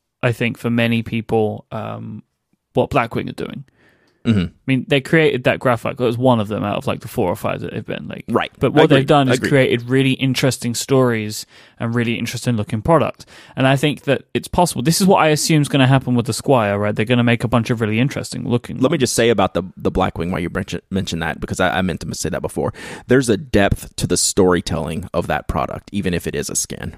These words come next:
Speaker 2: right?
Speaker 1: Mm-hmm.
Speaker 2: There's something more to it than just skinning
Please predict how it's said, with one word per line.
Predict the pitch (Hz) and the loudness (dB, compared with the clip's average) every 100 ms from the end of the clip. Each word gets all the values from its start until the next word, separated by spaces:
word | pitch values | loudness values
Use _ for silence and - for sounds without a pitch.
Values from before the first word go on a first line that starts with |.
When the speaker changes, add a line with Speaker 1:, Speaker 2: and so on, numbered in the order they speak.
| - | -4
Speaker 2:
right? | - 85 131 | -2 -2 -4
Speaker 1:
Mm-hmm. | 131 - _ _ - | -12 -16 _ _ 0
Speaker 2:
There's | 107 - | 2 2
something | 131 127 110 92 | 0 2 2 4
more | 95 90 82 92 - _ - | 4 2 0 -4 -12 _ 0
to | 113 92 | 2 2
it | 80 - | 0 -6
than | 92 90 | -4 -2
just | 90 92 - | -2 -2 -4
skinning | - 98 87 80 | -4 -4 -4 -6